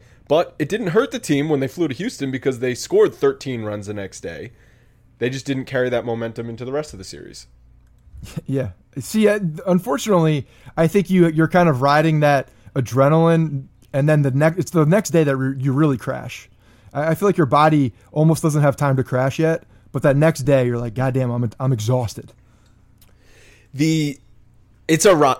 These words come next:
Speaker 1: ironic that exactly one week to the day after Chris Carter gets D F A'd,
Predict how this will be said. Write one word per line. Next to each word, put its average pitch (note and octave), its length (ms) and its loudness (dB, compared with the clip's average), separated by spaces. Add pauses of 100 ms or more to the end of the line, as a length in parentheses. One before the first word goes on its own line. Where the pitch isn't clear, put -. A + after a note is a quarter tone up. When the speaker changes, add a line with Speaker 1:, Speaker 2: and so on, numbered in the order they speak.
Speaker 1:
ironic B2 500 2
that A2+ 360 -2
exactly C3+ 560 2
one B2+ 260 0
week A#2+ 240 -2
to B2+ 100 -6
the A2 100 -4
day G#2 260 2
after G2+ 260 -4
Chris - 240 -4
Carter G2+ 340 0
gets F#2+ 240 -6
D G#2+ 160 -4
F G2+ 160 -2
A'd, F#2+ 280 -6